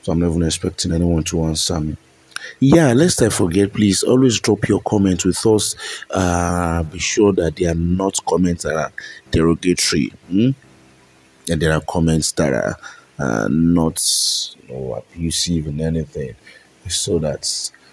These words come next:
it won't cause kasala on YouTube. I beg, we don't want that. All right. I got the news that, um, Cute Abiola, yes, the actor Cute Abiola,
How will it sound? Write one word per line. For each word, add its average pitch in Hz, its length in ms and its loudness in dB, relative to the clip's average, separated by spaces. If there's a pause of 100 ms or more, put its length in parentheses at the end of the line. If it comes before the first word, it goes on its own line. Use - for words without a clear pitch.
(260)
it - 220 -6
won't 101 220 -2
cause 87 360 0
kasala 85 540 -4
on 76 240 -4
YouTube. 80 400 -4
I 71 60 -4
beg, 78 260 -2
we 76 120 -2
don't 87 200 2
want 73 220 -2
that. 69 320 -6 (680)
All 135 100 6
right. 92 280 2 (1300)
I 156 120 2
got 165 220 4
the 110 100 2
news 87 340 0
that, 60 320 -4
um, 67 320 -2 (1700)
Cute 104 280 0
Abiola, 90 600 2
yes, 90 260 -2
the 76 380 -4 (260)
actor - 360 -6
Cute - 240 -14
Abiola, 82 460 0